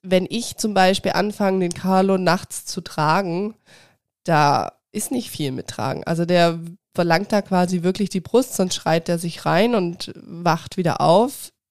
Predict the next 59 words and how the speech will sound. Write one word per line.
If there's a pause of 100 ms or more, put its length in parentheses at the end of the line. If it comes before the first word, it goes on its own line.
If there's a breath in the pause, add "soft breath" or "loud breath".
Ab
und
an
machen
wir
es
natürlich
auch
so,
dass
Henning
aufsteht
und
ihn
trägt.
Da
schläft
er
innerhalb
von
Sekunden
wieder
ein.
Also
es
hat
natürlich
schon
was (560 loud breath)
mit (340 soft breath)
meiner
Milch
zu
tun
und
dass
er
das
riecht. (680 soft breath)
Ja,
und
deshalb (400)
ist
es
halt
auch
so
ein
Bequemlichkeitsding
nachts,
dass
ich
mir
denke,
ich
will
einfach
weiter
schlafen.